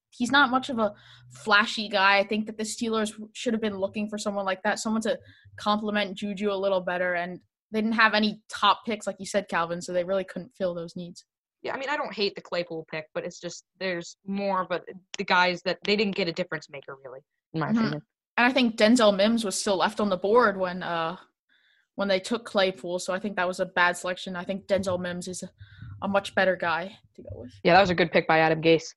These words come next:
Speaker 2: Um,
Speaker 1: Mm-hmm.
Speaker 2: not something you say often, but a good pick by Adam Gase. It's almost an
Speaker 1: Yeah.
Speaker 2: oxymoron at this
Speaker 1: Nothing seems to go great with Adam Gase.
Speaker 2: Yeah, and we've talked about that before, but it bears repeating.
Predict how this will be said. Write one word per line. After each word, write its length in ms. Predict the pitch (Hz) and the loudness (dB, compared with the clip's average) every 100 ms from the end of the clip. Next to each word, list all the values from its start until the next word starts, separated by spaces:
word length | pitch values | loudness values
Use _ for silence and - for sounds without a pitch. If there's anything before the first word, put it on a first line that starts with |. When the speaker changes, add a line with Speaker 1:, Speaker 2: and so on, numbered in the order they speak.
| _ _ _ | _ _ _
Speaker 2:
Um, 220 | 170 160 | 4 4
Speaker 1:
Mm-hmm. 80 | 196 190 | 2 2
Speaker 2:
not 160 | 196 | 4
something 240 | 202 185 190 | 2 2 2
you 100 | 180 | 4
say 200 | 185 170 | 6 6
often, 400 | 175 - 156 151 | 4 0 -8 -6
but 160 | 147 - - | -8 -8 -12
a 60 | |
good 280 | 160 202 196 | -2 -2 0
pick 180 | - 180 | -4 0
by 140 | 180 | 2
Adam 280 | 160 160 156 | 2 -2 -2
Gase. 200 | 165 160 | 0 0
It's 160 | 156 _ _ _ | -2 _ _ _
almost 220 | 185 175 | -4 -4
an 80 | - | -4
Speaker 1:
Yeah. 160 | 165 175 | -6 -6
Speaker 2:
oxymoron 520 | - 160 160 156 151 | -12 -10 -4 -2 -4
at 120 | 156 | -4
this 160 | 160 - | -8 -2
Speaker 1:
Nothing 280 | 220 226 233 | 0 0 -2
seems 260 | 233 226 214 | 0 0 0
to 80 | |
go 160 | 208 202 | 4 4
great 380 | 196 190 175 135 | 4 2 2 0
with 240 | 175 - 220 214 | -6 -6 -14 -8
Adam 280 | 180 175 | -6 -6
Gase. 380 | 175 170 180 - - _ _ _ - | -8 -8 -10 -14 -18 _ _ _ -8
Speaker 2:
Yeah, 160 | 131 - _ _ _ | -8 -8 _ _ _
and 160 | 156 151 | -6 -2
we've 160 | 165 | 0
talked 240 | - 170 - | 2 2 2
about 220 | 160 151 | -2 0
that 140 | 156 - | -4 -6
before, 380 | _ 165 160 | _ 2 2
but 120 | 156 160 | 4 2
it 120 | - | 6
bears 260 | 165 160 | 6 6
repeating. 400 | 165 160 165 156 | 2 0 0 0